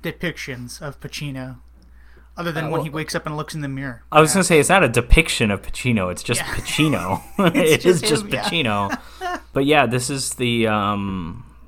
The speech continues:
Speaker 2: fresh off of Jack and Jill. Actually, no, not really fresh. This is, like, seven or eight years
Speaker 1: Yeah,
Speaker 2: after
Speaker 1: fresh
Speaker 2: Jack and
Speaker 1: off
Speaker 2: Jill.
Speaker 1: Jack and Jill.
Speaker 2: But this is, this is well into that thirty or so year stretch of Al Pacino
Speaker 1: Doing nothing?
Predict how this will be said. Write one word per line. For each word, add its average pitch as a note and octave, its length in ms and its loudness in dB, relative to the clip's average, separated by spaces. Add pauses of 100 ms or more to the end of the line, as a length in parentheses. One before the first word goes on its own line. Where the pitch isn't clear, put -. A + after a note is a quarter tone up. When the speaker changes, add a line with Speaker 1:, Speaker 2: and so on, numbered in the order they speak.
(120)
Speaker 2:
fresh - 420 -6
off A#2 220 -2
of A2 80 -8
Jack A2 320 -8
and G2+ 100 -8
Jill. G#2 500 -8
Actually, G2+ 320 -14
no, F2 160 -12
not E2+ 300 -12
really - 160 -16
fresh. D2+ 300 -16
This G2 160 -10
is, - 40 -12
like, - 280 -16
seven F2 520 -10
or E2+ 80 -10
eight E2+ 160 -12
years F2 200 -12
Speaker 1:
Yeah, C3 140 -4
Speaker 2:
after - 160 -12
Speaker 1:
fresh F3 200 -6
Speaker 2:
Jack G3 40 -8
and - 100 -8
Speaker 1:
off F3+ 80 -12
Speaker 2:
Jill. F3 160 -10
Speaker 1:
Jack - 240 -14
and C4+ 160 -14
Jill. - 340 -20
Speaker 2:
But G#2 220 -2
this B2 220 -2
is, C3+ 220 -2 (200)
this C#3 240 2
is C3+ 240 0
well A#2+ 340 2
into B2 260 -2
that G2+ 440 -6 (200)
thirty A#2 580 -2
or G#2+ 120 0
so G#2+ 240 -2
year G2 300 -4
stretch - 480 -6
of F2 260 -8
Al F#2+ 160 -4
Pacino E2+ 680 -8 (640)
Speaker 1:
Doing C3 280 -10
nothing? C#3+ 420 -14